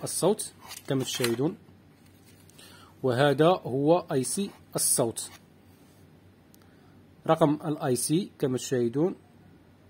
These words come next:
تي دي آ ثلاثة وسبعون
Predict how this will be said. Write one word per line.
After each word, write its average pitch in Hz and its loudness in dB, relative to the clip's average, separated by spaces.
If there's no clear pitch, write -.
تي 185 2
دي 143 2
آ 160 2
ثلاثة 160 2
وسبعون 139 0